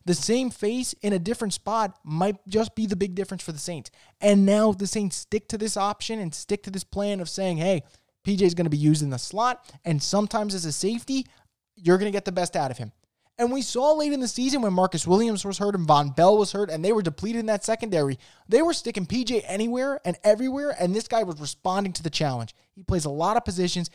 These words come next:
He doesn't get enough respect. And for two million dollars a year, you're telling me you're getting a slot corner, a guy who can cover tight ends, but also play safety, just needs a couple more reps to learn the position a little bit better?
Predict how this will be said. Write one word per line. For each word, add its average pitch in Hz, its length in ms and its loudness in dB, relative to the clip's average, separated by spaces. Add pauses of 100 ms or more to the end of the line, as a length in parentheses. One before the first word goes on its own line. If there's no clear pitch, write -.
(100)
He 143 100 -10
doesn't 208 360 4
get 208 100 -2
enough 180 240 -2
respect. 165 380 -6
And 156 100 -8
for 143 60 -4
two 247 260 2
million 233 300 4
dollars 190 320 6
a 170 40 -2
year, 185 400 0 (320)
you're 190 120 0
telling 220 260 2
me 220 60 -4
you're 190 140 2
getting 190 220 -2
a 160 60 -2
slot 185 460 -2
corner, 196 420 4 (260)
a 170 80 -6
guy 170 200 2
who 170 120 2
can 156 140 -4
cover 190 300 -2
tight 185 240 -4
ends, 180 180 -2
but 165 180 -6
also 240 400 4
play 196 220 -4
safety, 214 460 -4
just 160 220 -2
needs 185 200 2
a 175 40 -6
couple 190 260 0
more 160 200 4
reps 170 280 2
to 165 100 -6
learn 160 300 -2
the 151 60 -4
position 180 380 -2
a 247 40 2
little 262 180 0
bit 269 120 -6
better? 285 260 0